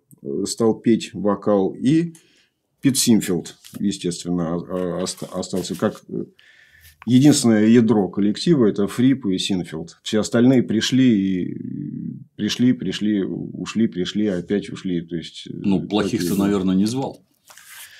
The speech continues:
Speaker 1: Плохих не звал. Ну, здесь
Speaker 2: Плохие не смогут
Speaker 1: здесь
Speaker 2: наиграть.
Speaker 1: кайф, кайф в том, что опять все-таки за барабанами Джайлз, и опять вот эта вот вся вот эта вот паутина ударных.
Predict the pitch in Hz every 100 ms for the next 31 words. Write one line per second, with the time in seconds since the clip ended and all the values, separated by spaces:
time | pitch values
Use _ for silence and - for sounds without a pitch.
0 | - - - _ _ _ - 123 127 156
1 | 139 127 120 101 87 95 123 120 113 135
2 | 143 151 139 139 147 90 85 95 110 139
3 | 90 151 135 - 107 135 123 - 175 151
4 | - 113 107 113 90 98 87 101 104 110
5 | 110 107 98 92 92 90 90 90 107 139
6 | 151 139 - - 101 101 101 98 87 92
7 | 92 87 87 87 - - 92 87 90 87
8 | 90 87 85 - - 113 113 - 107 90
9 | 82 82 - - _ _ - 101 113 139
10 | 127 104 -